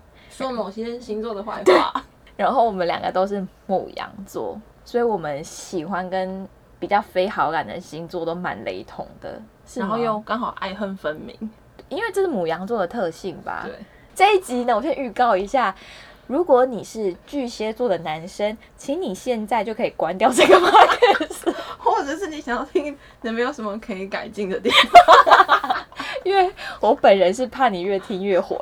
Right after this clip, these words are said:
Speaker 2: 大。
Speaker 1: <laughs> 或是想要在节目前面想要辩解，但是却没办法。
Speaker 2: 好，那因为我们两个都是牡羊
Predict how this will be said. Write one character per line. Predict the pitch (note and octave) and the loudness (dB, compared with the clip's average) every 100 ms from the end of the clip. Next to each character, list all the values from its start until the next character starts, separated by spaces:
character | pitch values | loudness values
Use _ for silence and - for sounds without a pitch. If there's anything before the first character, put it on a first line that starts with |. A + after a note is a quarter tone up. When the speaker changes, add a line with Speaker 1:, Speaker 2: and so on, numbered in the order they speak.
| - | 2
Speaker 2:
大。 | F#3+ - A3+ - | 2 4 0 -4
Speaker 1:
<laughs> | - | 4
或 | E4 | 6
是 | A4+ G4 | 6 0
想 | - A#3 | -2 -4
要 | B3 | -2
在 | C4 D4 | -2 -6
节 | C#4+ A3 | -4 -6
目 | G#3+ B3 | -4 -4
前 | B3 G3 | -6 -6
面 | A3+ | -6
想 | D#3+ | -4
要 | F3+ | -6
辩 | - B3+ G3+ | -2 0 0
解， | A3 - - | -6 -12 -4
但 | A3+ | -4
是 | B3+ A#3+ D#4+ - _ | -4 -10 -12 -12 _
却 | - D4+ | -4 0
没 | A#3+ | 0
办 | B3 D4 - - | 0 -2 -6 -8
法。 | - - _ - - _ - | -8 -8 _ -20 -20 _ -20
Speaker 2:
好， | - B3+ G#3 | -2 4 4
那 | E4+ | 4
因 | E4+ | 0
为 | E4+ | 2
我 | C#4 | 2
们 | F#3 | 2
两 | E3 | -4
个 | E3+ | -4
都 | |
是 | B3 | -4
牡 | A#3 F#3+ | -4 -6
羊 | - | -8